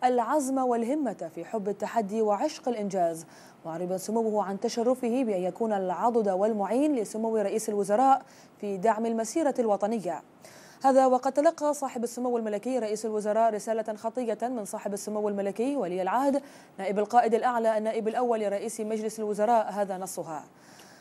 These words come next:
"صاحب السمو الملكي العم العزيز الأمير خليفة بن سلمان الخليفة حفظه الله رئيس مجلس الوزراء،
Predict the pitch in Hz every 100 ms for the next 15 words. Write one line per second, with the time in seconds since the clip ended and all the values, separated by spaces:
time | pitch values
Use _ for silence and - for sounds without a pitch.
0 | - - 247 269 247 - 302 294 233 208
1 | 208 254 208 202 226 208 185 185 220 247
2 | 233 220 196 190 202 202 214 226 202 208
3 | 208 202 220 220 202 190 226 220 214 202
4 | 196 214 196 196 208 269 214 208 208 202
5 | 208 208 208 196 180 196 240 240